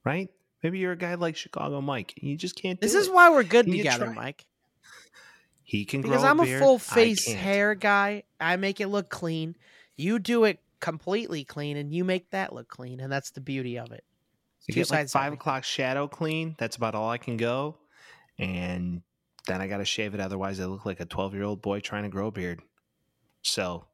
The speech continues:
Speaker 2: It's kinda
Speaker 1: if
Speaker 2: cool,
Speaker 1: that's
Speaker 2: though.
Speaker 1: you, shave your shit with Henson Shaving. That's all I'm saying.
Speaker 2: Shave your shit, too. Do that. <laughs> Okay. <laughs> Um, Brooks Koepka. Brooks Koepka won the P G A Championship this weekend. Um,
Speaker 1: Hell yeah.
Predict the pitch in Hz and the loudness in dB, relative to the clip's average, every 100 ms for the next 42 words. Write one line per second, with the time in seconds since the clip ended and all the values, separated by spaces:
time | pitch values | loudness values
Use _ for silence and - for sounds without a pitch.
0 | _ _ - 131 123 - 131 117 156 180 | _ _ -2 0 0 -2 -2 -2 -2 -2
1 | 107 82 _ _ _ _ - - 131 123 | -2 -8 _ _ _ _ -6 -2 -2 -2
2 | 123 - 131 95 92 104 92 92 85 98 | -4 -2 -4 -4 -4 -6 -6 -6 -6 -6
3 | 90 85 92 - - 90 87 - 87 - | -6 -10 -16 -14 -10 -10 -10 -8 -10 -12
4 | - 123 117 113 113 - - 107 - - | -14 -12 -10 -8 -4 -2 -2 -4 -6 -10
5 | 123 117 135 131 127 147 - - 240 - | -10 -8 -8 -8 -8 -6 -2 4 6 6
6 | 185 - - 233 - - 311 - - 277 | 6 6 6 6 4 4 4 4 2 0
7 | - - - - 233 175 185 185 175 170 | 0 0 0 0 0 6 10 10 8 2
8 | - _ _ - 160 214 240 - 202 185 | -10 _ _ -20 0 4 4 4 2 2
9 | - 202 208 208 - _ _ _ - 190 | 2 2 2 0 -10 _ _ _ 0 0
10 | - 180 156 - 147 135 131 127 120 117 | 2 2 2 2 -4 -4 -6 -8 -8 -10
11 | 113 113 104 107 - 113 - 113 - 101 | -10 -12 -16 -16 -16 -16 -16 -14 -14 -14
12 | - 90 _ _ _ - - - 147 147 | -18 -20 _ _ _ -20 -20 -2 2 4
13 | 143 131 104 82 82 | 4 2 0 -6 -14